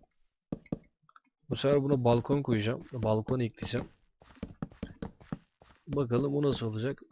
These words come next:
Ya bazı arkadaşlar demiş hani, e, açıklayıcı olsaydı falan, anlatsaydı falan. Yeterince anlatıyorum zaten hani. Zaten hani küçük olduğu için alan, hani buraya üç koyduğun zaman hani üç, iki kapı, e, geriye ne kalıyor? Zaten iki blok kalıyor yani.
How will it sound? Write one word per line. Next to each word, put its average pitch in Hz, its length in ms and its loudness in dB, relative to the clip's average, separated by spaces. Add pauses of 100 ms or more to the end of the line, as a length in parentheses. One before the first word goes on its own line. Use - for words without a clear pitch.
Ya 131 160 2
bazı 143 280 6
arkadaşlar 175 640 4
demiş 180 200 0
hani, 151 160 0
e, 123 500 -2
açıklayıcı 139 680 2
olsaydı 131 460 2
falan, 120 180 0
anlatsaydı 123 540 0
falan. 143 280 -2
Yeterince 170 460 2
anlatıyorum 175 520 0
zaten 117 220 0
hani. 113 240 -4 (960)
Zaten 135 420 4 (260)
hani 127 220 -2
küçük - 300 -2
olduğu 180 220 4
için 185 180 -2
alan, 180 340 0
hani 131 200 -2
buraya 147 240 4
üç - 180 0
koyduğun 170 340 4
zaman 139 420 4
hani 131 180 -4
üç, - 320 2
iki 156 200 0
kapı, 156 420 0
e, 135 160 0
geriye 139 260 2
ne 170 100 4
kalıyor? 131 280 -2
Zaten 135 160 -2
iki 156 260 2
blok 156 220 2
kalıyor 123 340 0
yani. 104 100 -8